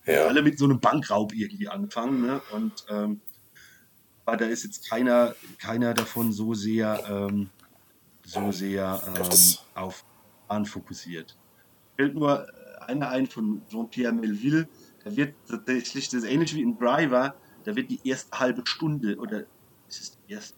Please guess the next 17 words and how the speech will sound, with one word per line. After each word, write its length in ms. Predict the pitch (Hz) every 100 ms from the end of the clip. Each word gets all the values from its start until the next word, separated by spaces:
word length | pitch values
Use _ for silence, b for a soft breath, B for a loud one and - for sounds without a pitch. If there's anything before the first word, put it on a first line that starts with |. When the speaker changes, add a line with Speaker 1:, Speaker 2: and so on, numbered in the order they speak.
| _
Speaker 2:
ich 60 |
glaub, 160 | 123 -
die 160 | 143
erste 280 | 117 - 127
halbe 180 | 127 113
Stunde 380 | - - 165 139
überhaupt 640 | 123 123 110 - 180 - -
nichts 340 | 104 - -
gesprochen, 600 | - - - 101 143 143 B B B -
weil 100 | 113
das 180 | 113
wirklich 300 | 139 139 143
nur 140 | 143 135
der 180 | - -
Einbruch 380 | 147 - 104 - _
ist. 180 | - -
Speaker 1:
Ja. 380 | 69 71 76 95